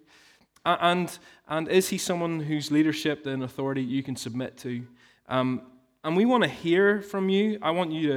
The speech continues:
to, uh, speak to me or text me if you have my number. Email me, andrew at villagebelfast dot com. Uh, come and speak to me, uh, uh, not just the concerns you have about Travis, but also the encouragement. Um, we, we, this is us as a family making this decision together.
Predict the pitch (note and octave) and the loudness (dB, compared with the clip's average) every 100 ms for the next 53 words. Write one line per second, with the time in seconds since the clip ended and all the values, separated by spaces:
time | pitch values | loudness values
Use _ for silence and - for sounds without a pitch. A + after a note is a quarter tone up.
0 | - - - - A2+ - - - E3+ E3+ | -4 -12 -20 -6 -4 -4 -8 -2 -2 -2
1 | F3 F3 B2 - D#3+ D3+ E3 D3+ C3+ A#2+ | -6 -6 -6 -4 -4 -4 -6 -4 -4 -2
2 | A#2+ B2 D3+ D3 C#3 D3+ D#3 D#3+ D3+ B2 | -2 -4 -2 -2 -2 -2 -2 -2 -2 -2
3 | C3 C3+ C3+ A#2+ B2+ B2+ - B2 B2+ C3+ | -2 -2 -4 -4 -6 -8 -6 -8 -8 -10
4 | - A2 - C3 C#3+ D3+ C#3+ - _ - | -10 -14 -10 -6 -6 -6 -14 -20 _ -12
5 | G#2+ A#2 D3 C#3 - C#3 - C#3+ C3+ - | -10 -6 -4 -4 -4 -8 -6 -4 -4 -6
6 | A#2 - B2+ B2 C#3+ D#3 G3 - D#3+ - | -10 -12 -8 -6 0 2 2 0 -4 -2
7 | C3 A#2+ - - - B2 - E3 F3+ G#3 | -6 -8 -12 -20 -8 -6 -2 2 4 4
8 | G3+ G#3 G#3 A3 F#3+ F#3+ F#3+ - F#3+ G3+ | 2 0 0 0 -2 -6 -6 -4 -2 -2
9 | F#3+ - D3+ F#3 A3 D3 A#2+ - D3 E3 | -4 -4 -4 -4 -2 -4 -4 -4 -2 -2
10 | C#3 A#2 - _ _ _ _ - A#2 A2+ | -4 -10 -10 _ _ _ _ -14 -10 -10
11 | C3+ C#3 D3 D3 D3 D#3 E3+ F3+ E3 A#2+ | -10 -10 -8 -6 -2 0 0 -2 -4 -6
12 | G2+ D3+ F#3 - - C3+ B2 - C#3+ D3+ | -6 -4 -2 -4 -8 -8 -8 -6 -4 -2
13 | C#3 C#3 C3 C3+ A#2+ B2 - C3 B2 A#2+ | 0 -2 -2 -6 -6 -10 -6 -6 -6 -8
14 | G#2+ A2+ B2 | -6 -4 -6